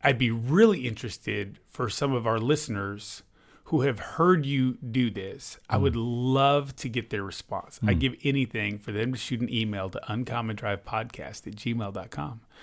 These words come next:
Speaker 1: uh, and let us know. So after you have given your camp, or just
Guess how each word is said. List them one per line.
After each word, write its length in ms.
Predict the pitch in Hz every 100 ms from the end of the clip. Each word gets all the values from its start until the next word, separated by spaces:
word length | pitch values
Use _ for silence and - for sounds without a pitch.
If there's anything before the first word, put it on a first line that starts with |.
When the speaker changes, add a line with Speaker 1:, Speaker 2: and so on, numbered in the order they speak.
| - - - -
Speaker 1:
uh, 180 | 147 131
and 160 | 139 123
let 140 | 135
us 140 | 127 -
know. 180 | 113 85
So 440 | - 151 139 135 - _ _ _ _ _ _ _ _ _ -
after 260 | 151 151 143
you 280 | 135 202
have 220 | 226 170 117
given 320 | 147 139 131
your 240 | 127 117
camp, 340 | 110 - 123 117
or 40 |
just 280 | 135 156